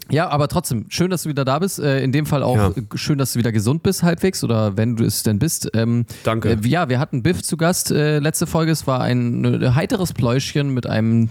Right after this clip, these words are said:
Speaker 1: deiner fifa-Freunde, die wir hatten.
Speaker 2: Ja.
Speaker 1: Das war, es war toll. Und ich wollte eigentlich sagen,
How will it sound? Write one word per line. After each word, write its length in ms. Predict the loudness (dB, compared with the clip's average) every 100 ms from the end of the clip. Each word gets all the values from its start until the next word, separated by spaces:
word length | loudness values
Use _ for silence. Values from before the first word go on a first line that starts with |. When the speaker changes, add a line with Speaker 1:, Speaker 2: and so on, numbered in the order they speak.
| 0
Speaker 1:
deiner 420 | 2 4 2 2
fifa-Freunde, 920 | 0 -2 0 -2 -2 0 0 0 -2
die 120 | -2
wir 180 | -2 -2
hatten. 240 | -4 -6 -6
Speaker 2:
Ja. 300 | -4 -2 -2
Speaker 1:
Das 160 | 0
war, 180 | 0 2 0
es 100 | 0
war 100 | 0
toll. 360 | 0 0 -2 -2
Und 500 | 0 2 2 0 -4 -6
ich 180 | -4
wollte 320 | -2 0 0 0
eigentlich 480 | 0 -2 -4 -4
sagen, 540 | 0 0 0 -2 -4